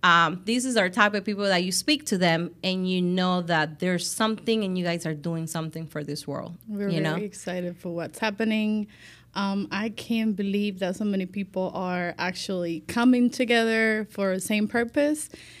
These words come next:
Speaker 2: And, um, it takes a lot of selflessness and it takes a lot of faith and walking on your purpose, knowing that there is a higher purpose. So you go through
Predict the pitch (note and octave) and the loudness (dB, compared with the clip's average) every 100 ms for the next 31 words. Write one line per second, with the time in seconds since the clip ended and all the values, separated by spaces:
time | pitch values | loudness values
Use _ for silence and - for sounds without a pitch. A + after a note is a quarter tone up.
0 | - - A3+ A3+ A3 G#3+ G#3+ G#3+ G#3+ G#3 | -20 -8 -2 0 0 0 0 0 0 0
1 | G3+ G3+ G3 - - G#3+ G3 C4+ - C4+ | 0 -2 -4 -10 -10 -10 0 -2 0 -4
2 | C4 C4 B3+ C4+ C4+ A3 F#3 F#3 D3+ - | -2 0 0 0 -2 -2 -4 -2 -4 -6
3 | - G3+ G3+ - A3+ A3+ G#3+ G#3 G#3 G3+ | -8 -4 -4 -2 -4 -2 -2 0 0 0
4 | G3+ - - - A3+ C4 D#4 - - - | -2 -10 -20 0 4 4 2 -8 -18 -20
5 | - - G3+ F#3+ G#3+ A#3 A#3+ A#3 G#3+ A#3+ | -20 -4 -2 0 0 2 2 2 2 2
6 | A#3+ B3 G#3+ A3+ A3+ A3 G3+ G3+ G3+ G#3 | 2 2 2 2 2 2 2 0 0 2
7 | G#3 G3+ - - E3+ E3+ G3 A#3 B3+ C4+ | 0 -2 -12 -10 -8 2 6 6 4 0
8 | C4 D4+ D4+ - G#3 G3 F#3+ F#3 F#3+ G3 | 2 2 0 -2 -2 0 0 0 -2 -2
9 | G#3 G#3 G#3 G3+ | -2 -2 -4 -6